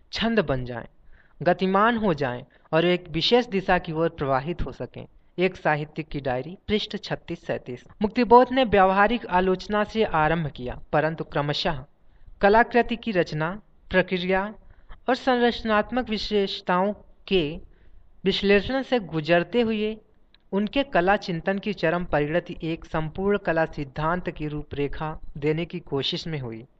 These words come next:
उनके सारे आलोचनात्मक कृतित्व को देखते हुए निसंकोच कहा जा सकता है कि नए प्रगतिशील कवि आलोचकों में वह सबसे प्रखर और गंभीर आलोचक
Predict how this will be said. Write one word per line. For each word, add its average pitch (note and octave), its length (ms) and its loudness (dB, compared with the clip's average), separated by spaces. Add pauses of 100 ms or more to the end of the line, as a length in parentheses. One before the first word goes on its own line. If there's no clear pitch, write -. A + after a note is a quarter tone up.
(360)
उनके F#3+ 240 0
सारे A3+ 380 2
आलोचनात्मक F#3 800 0
कृतित्व - 480 -6
को F#3+ 140 -2
देखते D#3 460 -4
हुए F#3+ 160 -2
निसंकोच F3 760 -6
कहा E3 260 -2
जा E3 160 0
सकता D3+ 380 0
है F3 160 -2
कि A#2+ 220 -14 (280)
नए G#3+ 240 4
प्रगतिशील A3+ 580 2
कवि G#3+ 340 0
आलोचकों F3 640 0
में F#3 160 0
वह D3+ 280 -2
सबसे - 460 -2
प्रखर F3+ 640 -4
और C#3+ 260 -4 (100)
गंभीर D3 520 -4
आलोचक C3+ 460 -2